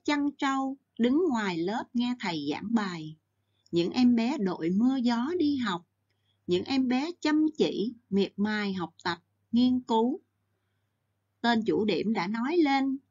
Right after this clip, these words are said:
những con người có nghị lực, ý chí sẽ đạt được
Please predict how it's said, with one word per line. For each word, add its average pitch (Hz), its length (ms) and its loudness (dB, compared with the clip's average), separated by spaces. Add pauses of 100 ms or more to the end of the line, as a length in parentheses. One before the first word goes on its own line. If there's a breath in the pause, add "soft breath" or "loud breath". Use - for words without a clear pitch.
những 190 260 0
con 359 260 2
người 226 360 2
có 330 180 -2
nghị 175 200 0
lực, 185 220 0 (300)
ý 285 280 4
chí 262 380 0
sẽ 185 240 -8
đạt 175 280 -6
được 170 200 -6